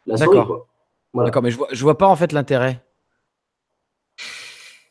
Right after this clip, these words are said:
Speaker 1: Eh ben, d'utiliser, euh, d'utiliser ton télé-, ton
Speaker 2: Oui,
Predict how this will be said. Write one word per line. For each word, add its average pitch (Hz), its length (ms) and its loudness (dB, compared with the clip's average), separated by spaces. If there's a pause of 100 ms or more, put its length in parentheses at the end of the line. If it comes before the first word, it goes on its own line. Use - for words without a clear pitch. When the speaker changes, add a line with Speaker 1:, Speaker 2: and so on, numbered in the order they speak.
(240)
Speaker 1:
Eh 160 120 10
ben, 135 260 6
d'utiliser, 131 600 6
euh, 120 120 10
d'utiliser 123 480 0
ton 123 100 4
télé-, 123 400 6
ton 113 320 4
Speaker 2:
Oui, 135 160 4